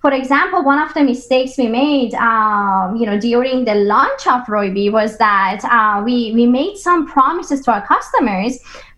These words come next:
but we didn't have enough time and we launched the product. All of it wasn't complete, and, uh, some of our customers were really upset about it.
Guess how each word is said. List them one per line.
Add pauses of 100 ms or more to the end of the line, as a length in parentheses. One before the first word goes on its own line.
but
we
didn't
have
enough
time
and
we
launched
the
product.
All
of
it
wasn't
complete,
and,
uh,
some
of
our
customers
were
really
upset
about
it.